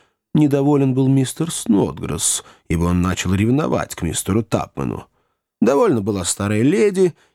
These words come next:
ибо она выигрывала в вист. Довольны были мистер Джингль и мисс Уордль, в силу оснований, достаточно важных в столь чреватой событиями истории,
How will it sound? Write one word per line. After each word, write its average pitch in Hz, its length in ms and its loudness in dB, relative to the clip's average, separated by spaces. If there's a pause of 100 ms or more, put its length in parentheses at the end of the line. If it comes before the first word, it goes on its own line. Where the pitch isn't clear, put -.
ибо 110 200 0
она 156 160 0
выигрывала 147 560 0
в 139 80 -2
вист. 127 680 -6 (400)
Довольны 147 460 0
были 113 220 0
мистер 95 400 -2
Джингль 143 720 0 (260)
и 110 120 2
мисс 120 380 0
Уордль, 80 680 -4 (500)
в - 60 -8
силу 127 420 2
оснований, 107 840 -2 (240)
достаточно 95 580 0
важных 82 400 -4
в - 60 -6
столь 78 240 -4
чреватой 90 460 -2
событиями 85 560 -2
истории, 165 640 0